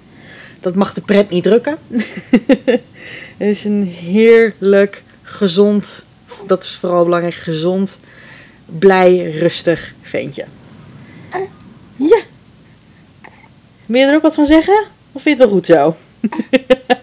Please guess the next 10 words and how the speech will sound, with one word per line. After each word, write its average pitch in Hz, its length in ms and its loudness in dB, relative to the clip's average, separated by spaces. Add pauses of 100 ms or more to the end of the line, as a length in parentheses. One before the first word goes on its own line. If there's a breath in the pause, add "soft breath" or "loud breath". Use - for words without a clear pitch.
(2000 loud breath)
Ehm, 254 440 0 (1300)
ja. 302 320 0 (1300 loud breath)
De 247 80 -4
bedoeling 302 420 4
was 247 380 2
dat 208 240 2
wij, 180 800 4 (320)
ehm, 147 440 -6
nu 151 100 -4
Cody 160 380 4